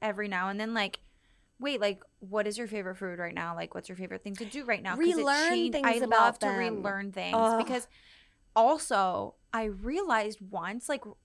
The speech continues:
Speaker 1: kind of, like, two years out of college, that we were both, like,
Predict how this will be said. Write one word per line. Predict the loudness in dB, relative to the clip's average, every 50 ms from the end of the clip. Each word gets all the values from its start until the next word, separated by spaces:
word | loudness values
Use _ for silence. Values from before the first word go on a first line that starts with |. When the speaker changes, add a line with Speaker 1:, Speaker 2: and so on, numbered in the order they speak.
| _ _ -18 -18 -16 -16 -16
Speaker 1:
kind | -10 -6 -6 -6 -4
of, | -4
like, | -6 -8 -8
two | -8 -10 -8
years | -8 -6 -4 -2
out | -4 -4
of | -4 -6
college, | -6 -2 -2 -2 -2 -4 -6 -8 -12 -20 _ _ _ _ _ _ _ -20 -20 -18 -18 -12 -6
that | 0 2 4 4 4 2 -2 -6 _ _ _ _ _ _ _ _ _ _ _ _ _
we | -10 -8 -8 -6 -4
were | -4 -4 -4
both, | -4 -2 -2 0 0 0 0 -2 -4 -2
like, | -2 -2 -2 -4 -8